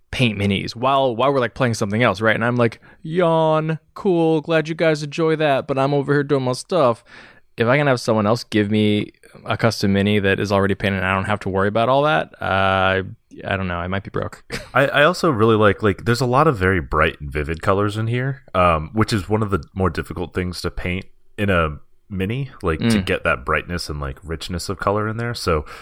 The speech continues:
Speaker 2: if, like, they can get those yellows and, like, bright blues and, like, those kind of colors, like, and, and some of the samples have, like, full rainbow spectrum, right? Like, it, it, it's really cool looking. Like, I think that's, that's gonna be awesome.
Speaker 1: Yeah, so I'm excited to see, like,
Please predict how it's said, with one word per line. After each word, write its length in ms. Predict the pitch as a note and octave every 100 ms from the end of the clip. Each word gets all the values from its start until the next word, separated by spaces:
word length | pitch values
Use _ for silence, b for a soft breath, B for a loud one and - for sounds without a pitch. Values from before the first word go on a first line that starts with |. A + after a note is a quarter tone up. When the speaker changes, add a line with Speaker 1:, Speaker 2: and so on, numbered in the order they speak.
| B -
Speaker 2:
if, 160 | G2+
like, 140 | A2 -
they 100 | C#3
can 160 | D#3+
get 160 | B2 A#2
those 220 | G#2+ E2
yellows 480 | D#2 D#2+ E2+ E2 D#2+
and, 100 | D#2
like, 300 | C#2+ C#2 - -
bright 300 | E2+ D#2+ C2
blues 460 | D2 D2+ D#2 D#2 C#2+
and, 80 | D2
like, 160 | C2+
those 160 | - D#2+
kind 160 | - F2+
of 60 |
colors, 440 | - G2 G#2 G2+ F#2
like, 260 | D#2 - B B B B
and, 260 | F#2 F2+ C#2+
and 160 | G#2+ G2+
some 160 | D3
of 80 | C3+
the 80 | F#2+
samples 440 | - A2 G2 D2+
have, 180 | F2+ E2+
like, 240 | D#2 C#2+ -
full 240 | - A2+
rainbow 340 | F2 F#2 D#2+ C#2+
spectrum, 600 | - E2 - C2 B1+ C2
right? 200 | D#2+ -
Like, 140 | E2+
it, 120 | A2 F#2+
it, 280 | G2 -
it's 200 | G#2+ A2+
really 300 | G#2 A#2 G2
cool 220 | D#2 F2+ C#2+
looking. 300 | C#2 C#2 C#2
Like, 240 | C#2+ - -
I 80 |
think 140 | F2+ E2+
that's, 320 | D#2+ - -
that's 220 | - E2+
gonna 160 | - E2+
be 140 | D2
awesome. 380 | - C#2 - - - b b b b
Speaker 1:
Yeah, 260 | - G2 E2+
so 100 | A2+
I'm 80 | B2
excited 300 | A#2 C#3 A2
to 60 |
see, 280 | G#2 A2+ G#2
like, 340 | F#2+ F2+ -